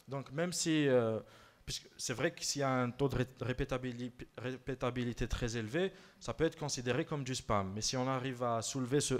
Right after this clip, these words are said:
à surmonter le problème, euh, grâce à, au, au machine learning, là, au deep learning, je pense que le problème ne se posera plus. Et en deuxième point, je pense qu'il y a vraiment une réelle volonté de la part des, euh,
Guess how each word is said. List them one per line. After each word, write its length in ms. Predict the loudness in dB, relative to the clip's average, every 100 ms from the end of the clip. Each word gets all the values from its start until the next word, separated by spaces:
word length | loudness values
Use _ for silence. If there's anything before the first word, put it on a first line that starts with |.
| 4
à 260 | 2 2
surmonter 460 | 0 -2 0 -2 -2
le 100 | -2
problème, 520 | -2 -2 0 0 -2 -6 -16 -20 -20 -8
euh, 500 | -4 -2 -2 -2 -4 -4
grâce 340 | 0 2 2
à, 360 | 2 2 2 0
au, 320 | -2 -4 -4
au 20 |
machine 320 | -4 -4 -4
learning, 400 | -2 -2 -2 -4
là, 140 | -4 -4
au 80 | -4
deep 220 | -6 -4
learning, 300 | -4 -4 -4
je 120 | -4
pense 260 | -2 -2 2
que 120 | 4
le 100 | 12
problème 440 | 12 12 2 -2
ne 100 | -4
se 180 | -2 -4
posera 460 | -4 -2 0 -2 -4
plus. 200 | -8 -10 -16 -18 -16 -16 -2
Et 480 | 0 2 0 -2 -4 -10 -6
en 160 | -4 -2
deuxième 380 | -2 0 4
point, 180 | 6 6
je 100 | 2
pense 260 | 0 0 -2
qu'il 140 | -2
y 80 | 0
a 80 | 0
vraiment 340 | 0 0 2
une 180 | 0 2
réelle 300 | 4 4 4
volonté 480 | 4 4 4 4 2
de 80 | 2
la 100 | 0
part 260 | 0 -2
des, 240 | -2 0 0
euh, 480 | 0 0 0 -2